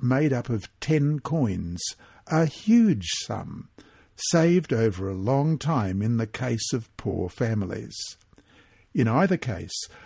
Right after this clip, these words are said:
the loss was a serious matter, so the woman, utterly broken and in deep grief, lights a lamp. The house perhaps had no windows, or perhaps only a small window,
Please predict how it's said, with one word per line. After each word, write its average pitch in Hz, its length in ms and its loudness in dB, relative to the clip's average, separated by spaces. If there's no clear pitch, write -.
the 147 100 6
loss 139 460 2
was 135 160 2
a 123 60 -2
serious 127 480 2
matter, 107 400 -4
so 131 200 2
the 110 120 2
woman, 165 460 2
utterly 185 400 2
broken 120 480 0
and 127 140 0
in 117 220 2
deep 180 320 2
grief, 98 420 -4
lights 110 400 -2
a 214 60 2
lamp. 107 420 -4
The 110 100 0
house 113 320 2
perhaps 113 440 -2
had 95 180 -2
no 92 160 -2
windows, 160 640 2
or 101 200 2
perhaps 117 380 -2
only 123 240 2
a 95 80 0
small 190 320 0
window, 98 480 -2